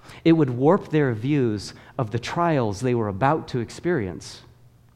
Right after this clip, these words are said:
It would warp their view of comfort. It would warp their view of love. It would warp their faith. It would warp their courage. It would warp their values,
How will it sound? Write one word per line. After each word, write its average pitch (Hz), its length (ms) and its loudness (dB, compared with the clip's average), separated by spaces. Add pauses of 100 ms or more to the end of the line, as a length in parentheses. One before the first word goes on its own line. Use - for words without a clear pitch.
(880)
It 175 80 10
would 165 160 6
warp 180 300 6
their 156 200 4
view 143 420 2
of 123 140 -2
comfort. - 760 -4 (1040)
It 180 60 8
would 165 120 6
warp 196 260 6
their 170 200 4
view 143 600 2 (720)
of 123 140 0
love. 127 600 4 (1300)
It 185 80 8
would 160 80 8
warp 156 340 4
their 143 220 4
faith. - 680 0 (300)
It 165 60 4
would 147 100 4
warp 202 320 6
their 151 220 0
courage. 143 920 -4 (520)
It 185 60 8
would 175 100 8
warp 180 240 4
their 175 160 4
values, 139 960 4